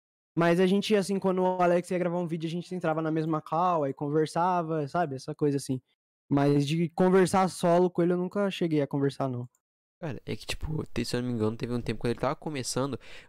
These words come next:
Speaker 2: tava com uma grana no PayPal, se eu não me engano, mas, tipo, há muito tempo. E aí que eu fiz, "Mano, o cara tá sem cartão", tá? Falei, "Mano, tu corta, tu corta,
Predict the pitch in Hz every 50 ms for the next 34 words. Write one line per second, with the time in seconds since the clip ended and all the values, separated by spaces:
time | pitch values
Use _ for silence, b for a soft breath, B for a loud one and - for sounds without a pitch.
0 | B - 156 165 185 190 190 151 143 135 147 156 147 - 139 120 - - 110 107
1 | 127 - - 131 113 113 110 104 104 110 127 131 113 - - - - - - -
2 | 104 107 123 131 - - 107 113 135 - - 151 - - B B B B B B
3 | B B B B _ _ _ - 175 190 202 202 202 196 196 190 - - 214 -
4 | - 202 165 175 185 185 - - - - - - - 185 175 - 185 - - 180
5 | 170 - 170 156 - - - 147 165 156 - 143 139 - 151 160 180 190 185 143
6 | 110 110 - - - - - _ _ _ _ _ _ _ _ - - - 147 156
7 | 170 - - - - 131 123 _ _ _ - 143 160 -